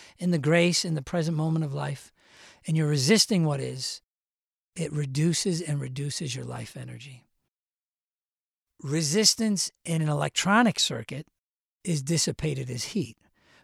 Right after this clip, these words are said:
Resistance in a human circuit is dissipated in suffering.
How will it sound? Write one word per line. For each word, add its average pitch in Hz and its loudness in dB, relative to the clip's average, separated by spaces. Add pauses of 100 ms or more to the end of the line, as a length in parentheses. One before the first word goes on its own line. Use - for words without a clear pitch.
(100)
Resistance 156 0
in 151 -6
a 143 -4
human 147 -2
circuit 113 -12 (460)
is 147 -6
dissipated 139 -6
in 127 -10
suffering. 120 -10